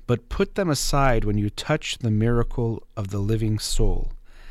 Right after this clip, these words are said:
Not theories, but your own creative individuality alone must decide."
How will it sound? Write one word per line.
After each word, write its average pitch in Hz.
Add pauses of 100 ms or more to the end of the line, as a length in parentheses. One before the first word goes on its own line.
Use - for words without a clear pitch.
(200)
Not 135
theories, 123
but 110
your 110
own 160
creative 131 (380)
individuality 110
alone 104 (140)
must 95
decide." -